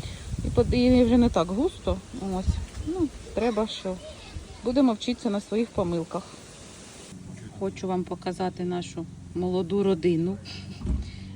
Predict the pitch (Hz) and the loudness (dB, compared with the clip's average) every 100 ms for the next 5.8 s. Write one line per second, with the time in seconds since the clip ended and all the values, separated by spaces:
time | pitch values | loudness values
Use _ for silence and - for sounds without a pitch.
0 | - - 175 175 165 175 156 165 165 165 | -12 -6 -4 -2 -4 -6 -8 -8 -10 -8
1 | 196 - - - - - - - - - | -10 -10 -12 -10 -10 -10 -10 -10 -12 -12
2 | - - 180 - 175 151 165 - - 180 | -10 -8 -8 -4 -6 -6 -10 -10 -10 -10
3 | 185 190 208 - - - 170 190 185 180 | -10 -8 -8 -10 -12 -10 -4 0 2 4
4 | 165 156 147 185 214 160 151 139 156 185 | 4 4 0 -2 -2 0 0 0 -2 -4
5 | 175 196 190 185 170 156 151 | -6 -6 -6 -4 -2 -2 -4